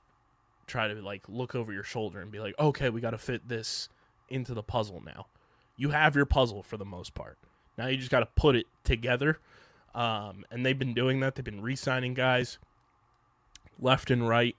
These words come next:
uh, this offseason. J T Giles Harris last week signed through twenty twenty-six. Um, Sean Scanoni is back through twenty twenty-five. Mike Manley signed through twenty twenty-four. Jesse Bernhardt signed through twenty twenty-four. Will Hoss signed through twenty twenty-four.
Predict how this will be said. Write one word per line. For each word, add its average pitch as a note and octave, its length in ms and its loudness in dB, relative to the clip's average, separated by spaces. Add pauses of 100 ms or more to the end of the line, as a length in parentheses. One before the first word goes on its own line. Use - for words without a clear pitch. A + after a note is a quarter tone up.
(140)
uh, A2+ 300 -2
this A2+ 220 -6
offseason. A2+ 640 -6 (420)
J B2+ 140 0
T B2+ 140 -6
Giles A2+ 320 -2
Harris C3 340 4
last B2+ 260 2
week B2+ 260 2 (140)
signed B2 400 2
through A#2+ 140 -2
twenty A#2+ 320 0
twenty-six. - 840 0 (500)
Um, A2 520 -4 (100)
Sean B2 320 2
Scanoni C3 500 4
is B2+ 100 4
back B2 300 0
through B2 140 -2
twenty A2 280 -2
twenty-five. D#3 800 4 (300)
Mike A#2 240 -4
Manley C#3+ 380 8
signed C3+ 260 2
through C3 140 -6
twenty C3 240 -2
twenty-four. A#2 760 -6 (380)
Jesse C3+ 260 0
Bernhardt C3 480 4
signed A#2+ 200 -4
through B2 100 -12
twenty A#2 240 -8
twenty-four. G#2+ 440 -10
Will A#2 220 -2
Hoss D3 320 6
signed B2+ 240 2
through B2 120 -8
twenty B2 240 -6
twenty-four. A2+ 580 -6